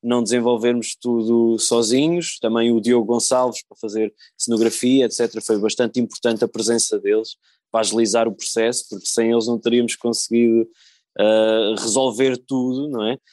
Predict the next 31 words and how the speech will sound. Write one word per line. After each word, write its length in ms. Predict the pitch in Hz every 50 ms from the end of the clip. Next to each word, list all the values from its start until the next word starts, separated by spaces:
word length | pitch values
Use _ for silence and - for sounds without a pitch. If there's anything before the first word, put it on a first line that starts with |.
| _ _ _ _ _ -
Ah, 140 | 104 104 98
teria 240 | - - 107 113
ficado 320 | 107 - 113 - 120 113 107
bastante 340 | 107 110 - - 113 104 -
despido 360 | - - - - 110 104 107
o 20 |
espetáculo, 560 | 101 - - 104 104 104 - 107 113 - -
mas 100 | 160 160
tem 160 | - - 185 180
corrido 340 | 185 - - 185 185 156
bastante 420 | 160 175 170 - - 170 165 165 - -
bem, 240 | 175 165 156 143 139 _ _ _ _ _ - 127
em 60 | 127
termos 260 | 127 165 160 165 -
conceptuais, 680 | - 165 156 - 165 147 - - 147 151 151 156 143 139
eu 120 | 156 151
e 80 | 151 151
o 40 | 143
João, 500 | 131 127 143 147 147 151 156 160 160 160 _ _ _ _ _ _ _ _ -
ah, 260 | 123 131 135 139 135 135 -
relacionámos-nos, 1000 | 143 151 156 - - 160 151 151 151 151 156 160 160 156 156 151 147 135 - - -
ah, 500 | 95 127 127 131 131 127 131 127 127 127 127
de 60 | 131
uma 120 | 139 143
forma 460 | 131 - 147 143 143 147 151 147 147 143
extraordinária. 800 | 139 - - 147 147 139 131 135 127 117 104 101 98 98 98 101
Aliás, 280 | 104 110 113 120 120 - - _
para 120 | - 127 131
a 40 | 131
minha 160 | 139 147 143
surpresa, 520 | - - 143 131 - 156 170 190 196 208